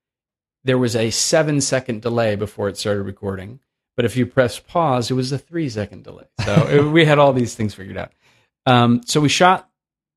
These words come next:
Speaker 1: shot this thing, and everybody, like, at first it was like, "Oh, what are those guys doing?" Then eventually everybody wanted to be in it. Christian Bale was in it. Um,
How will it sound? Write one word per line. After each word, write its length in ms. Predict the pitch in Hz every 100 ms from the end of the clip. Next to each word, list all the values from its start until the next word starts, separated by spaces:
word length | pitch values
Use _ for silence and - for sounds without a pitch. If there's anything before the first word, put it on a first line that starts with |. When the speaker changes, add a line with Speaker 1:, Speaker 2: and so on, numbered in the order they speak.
| _ 147
Speaker 1:
shot 280 | - 185
this 160 | 175 151
thing, 200 | 165 156
and 100 | 147
everybody, 640 | 175 208 208 202 185 185 -
like, 260 | 151 139 135
at 100 | -
first 320 | 185 170 -
it 40 |
was 100 | 127
like, 160 | 113 101
"Oh, 180 | 131 131
what 100 | 131
are 40 |
those 180 | 127 107
guys 240 | 107 107
doing?" 300 | 104 107 104 - _ _ -
Then 220 | 156 156
eventually 400 | 139 160 143 123 156
everybody 460 | 147 147 131 127
wanted 260 | 123 120 113
to 80 | 117
be 140 | 120
in 100 | 120
it. 160 | 101 - _
Christian 360 | 143 120 117 113
Bale 320 | 165 170 165
was 140 | 143
in 160 | 151 151
it. 300 | 147 139 - _ _ _
Um, 680 | 123 117 110 107 107 107 110